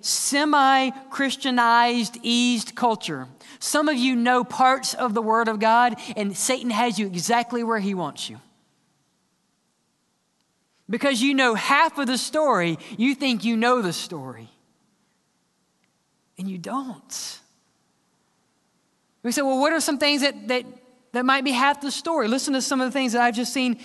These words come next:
in Scripture that we often bring up, this old bag of tricks from Satan, these half-truths.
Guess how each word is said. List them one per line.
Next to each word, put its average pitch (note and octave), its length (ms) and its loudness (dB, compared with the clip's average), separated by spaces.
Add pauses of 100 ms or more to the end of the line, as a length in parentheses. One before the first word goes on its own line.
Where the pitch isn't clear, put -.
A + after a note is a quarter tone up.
(140)
in B3 120 -2
Scripture A#3+ 420 -4
that A3 160 -2
we C4 140 0
often B3+ 520 0 (300)
bring B3+ 320 0
up, A3+ 220 2
this G3+ 200 -4
old C#4 380 0
bag C4+ 280 2
of A3+ 140 -4
tricks - 560 -4 (220)
from G#3+ 160 -2
Satan, A3+ 320 -2
these A#3 140 0
half-truths. A#3+ 1200 -2